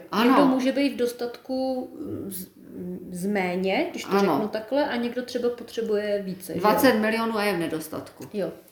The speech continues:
Speaker 2: I tací
Speaker 1: Souhlasím.
Speaker 2: jsou. <laughs>
Speaker 1: Tak, známe, známe. A,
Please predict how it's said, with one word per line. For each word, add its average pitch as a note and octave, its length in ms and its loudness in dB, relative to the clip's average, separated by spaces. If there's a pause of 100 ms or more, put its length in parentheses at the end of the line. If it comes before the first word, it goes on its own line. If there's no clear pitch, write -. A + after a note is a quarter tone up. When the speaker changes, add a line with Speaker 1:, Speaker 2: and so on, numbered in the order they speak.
(1160)
Speaker 2:
I A3+ 80 0
tací G3+ 140 6
Speaker 1:
Souhlasím. F#3 420 4
Speaker 2:
jsou. F3 160 0 (640)
<laughs> E4 100 2
Speaker 1:
Tak, G3 340 10
známe, A3 760 2
známe. G3 560 0 (340)
A, F3 680 0